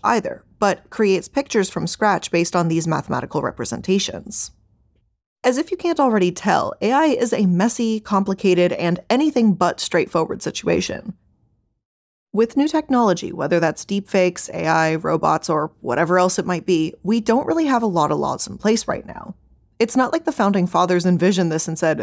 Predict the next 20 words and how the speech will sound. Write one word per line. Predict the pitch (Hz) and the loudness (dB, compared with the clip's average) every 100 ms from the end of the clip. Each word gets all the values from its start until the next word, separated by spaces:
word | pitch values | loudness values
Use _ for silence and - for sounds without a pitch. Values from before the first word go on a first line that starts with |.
| - | 0
"Thou | 165 180 | 2 2
shalt | 175 180 170 | 2 0 2
not | 170 160 | 0 0
use | 175 160 - | -4 -4 2
images | 190 175 175 165 | 2 4 2 2
for | 180 170 | 0 2
artificial | 165 165 170 165 175 | 2 0 -2 -2 0
intelligence | 180 175 185 190 185 175 | 0 0 2 2 2 0
without | 165 160 | -2 -2
the | 165 | -2
artist's | 160 156 - | -4 -4 -6
consent." | 151 - 226 - | -8 -2 -2 -2
Like, | 90 - _ | -8 -14 _
you | 160 | -6
know, | 165 185 | -2 0
like, | 185 | 0
it | 170 - | -2 0
just | 180 175 - | 0 0 -2
didn't | 160 139 | -4 -4
exist. | 98 165 185 143 - - | -8 -2 -2 0 -6 -10